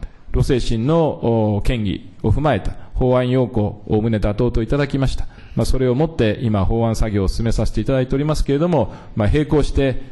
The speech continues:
まあ、こうした中身についても国民の皆さんにしっかりと説明をすべく、またデータについてはいろいろご指摘をいただいておりますので、しっかり精査をした上でご説明をすべく努力をしていきたいと思っております。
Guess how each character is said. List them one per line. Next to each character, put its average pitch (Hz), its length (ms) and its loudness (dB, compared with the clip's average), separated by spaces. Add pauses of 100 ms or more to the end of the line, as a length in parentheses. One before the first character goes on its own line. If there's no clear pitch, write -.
ま 107 60 0
あ、 104 40 -2
こ 117 120 -2
う 107 40 2
し - 60 0
た 104 80 2
中 107 240 -2
身 101 120 0
に 95 60 -2
つ 135 120 0
い 117 80 -2
て 165 100 0
も 175 400 0
国 - 280 -2
民 101 60 0
の 101 80 -2
皆 101 140 0
さ 98 160 0
ん 123 60 -4
に 151 80 0
し - 100 0
っ - 40 0
か 135 100 -2
り 135 100 -2
と 117 260 0 (140)
説 - 280 -4
明 98 160 0
を 90 60 0
す - 140 0
べ 117 100 0
く、 - 140 -10 (240)
ま 117 100 0
た 117 360 0
デ 104 140 0
ー - 20 -4
タ 104 140 0
に 101 100 -2
つ - 100 0
い 98 80 -2
て 170 80 2
は 156 300 2
い - 60 0
ろ 220 120 0
い - 20 0
ろ 180 60 2
ご 147 120 2
指 - 80 4
摘 135 180 0
を 123 40 4
い 113 40 -2
た 127 80 2
だ 120 80 2
い 117 40 0
て 120 60 0
お 117 40 2
り 117 60 0
ま 120 120 0
す 113 100 -2
の 143 100 0
で、 160 280 0 (160)
し - 100 0
っ - 60 2
か 107 160 0
り 92 80 2
精 101 180 2
査 90 160 -2
を 95 60 2
し - 100 0
た 92 80 -2
上 131 220 2
で - 400 -2
ご 98 120 -2
説 98 280 -2
明 92 120 0
を 90 40 2
す - 100 0
べ 156 140 2
く - 300 -2
努 120 100 0
力 143 240 -2
を 131 80 0
し - 100 -2
て 90 80 0
い - 40 -8
き - 60 0
た 90 140 -2
い - 60 -4
と 127 160 -2
思 80 100 -4
っ - 20 -8
て - 120 -2
お - 20 -6
り - 60 -6
ま - 100 -2
す。 - 260 -8